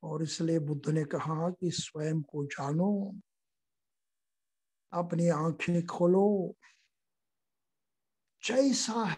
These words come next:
है वैसा देखने की ताकत बढ़ाओ। लेकिन आदमी की समस्या तो बिल्कुल अलग है।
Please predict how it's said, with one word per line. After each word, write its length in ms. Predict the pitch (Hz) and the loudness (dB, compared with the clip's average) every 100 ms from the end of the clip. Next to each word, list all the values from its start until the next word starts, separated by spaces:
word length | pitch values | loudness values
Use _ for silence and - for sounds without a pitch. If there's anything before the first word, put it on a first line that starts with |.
| 156 | 0
है 360 | 202 196 185 | 0 0 0
वैसा 460 | 160 170 196 - 185 143 | 0 0 0 0 -4 -4
देखने 380 | 139 202 180 190 | -6 -6 -4 -6
की 200 | 170 - | -8 -16
ताकत 840 | - - - _ - 180 - - - _ _ _ _ _ _ _ _ _ _ _ _ _ _ _ _ - | -20 -18 -20 _ -12 -12 -14 -20 -20 _ _ _ _ _ _ _ _ _ _ _ _ _ _ _ _ -20
बढ़ाओ। 580 | 135 139 143 156 - - - _ _ _ _ _ _ _ _ _ _ _ _ _ _ _ _ _ _ _ _ _ _ _ _ _ _ 247 | -12 -8 -6 -6 -6 -12 -20 _ _ _ _ _ _ _ _ _ _ _ _ _ _ _ _ _ _ _ _ _ _ _ _ _ _ -8
लेकिन 320 | 262 277 240 | -4 0 2
आदमी 340 | 180 247 262 | 4 4 4
की 140 | 294 269 | 4 2
समस्या 440 | - 247 269 - | 4 4 6 4
तो 140 | 262 262 | 2 2
बिल्कुल 380 | 185 226 254 233 | 2 0 2 2
अलग 220 | 202 254 | 4 6
है। 120 | 202 | 4